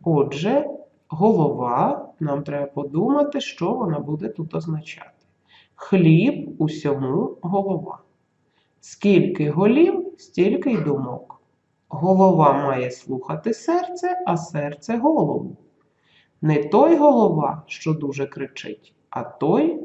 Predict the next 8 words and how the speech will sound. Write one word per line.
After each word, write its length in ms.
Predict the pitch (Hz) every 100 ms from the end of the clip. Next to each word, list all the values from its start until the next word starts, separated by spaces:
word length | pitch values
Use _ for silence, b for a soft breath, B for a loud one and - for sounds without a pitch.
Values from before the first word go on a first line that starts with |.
| -
хто 280 | - 139
вміє 460 | 131 131 143 208 247
навчить. 680 | 156 117 - - 127 - _ _ _ b b _
Аби 440 | - 175 165 170 139
голова 540 | 147 147 139 127 120
пройшла, 760 | - 170 247 277 - 285 285 285 - _ _
хвіст 600 | - 151 160 - - - _ -
дожене. 720 | 143 156 208 180 143 143